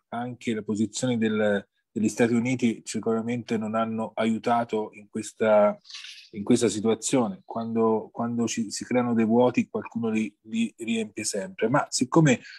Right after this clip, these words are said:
parlavi appunto di errori diplomatici, io chiederei quindi a Giulio, l'ambasciatore Giulio Terzi di Sant'Agata, di farsi,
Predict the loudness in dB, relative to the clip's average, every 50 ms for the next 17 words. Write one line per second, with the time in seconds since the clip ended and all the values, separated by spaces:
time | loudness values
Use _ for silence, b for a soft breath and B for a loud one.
0 | B 0 2 4 6 6 6 6 4 4 2 2 2 4 4 4 6 6 6 4
1 | 6 6 6 6 8 8 6 4 4 2 2 4 4 2 2 2 -2 -4 -2 -2
2 | -2 -2 -2 0 0 2 2 2 2 0 -4 -10 b b b b b b b _
3 | -6 -4 -2 0 0 0 0 0 -2 -2 -2 -4 -6 -4 -6 -4 -4 -4 -4 -4
4 | -6 -6 -4 0 2 2 2 2 0 -4 -4 -6 -6 -8 -8 -8 -6 -4 -4 -4
5 | -4 -4 -2 -2 -2 0 0 0 0 0 0 -2 -2 -2 -4 -4 -2 0 0 2
6 | 2 0 0 -2 -6 -10 -6 _ -2 -2 -2 -2 -4 -2 0 0 0 -2 -4 -4
7 | -4 -4 -6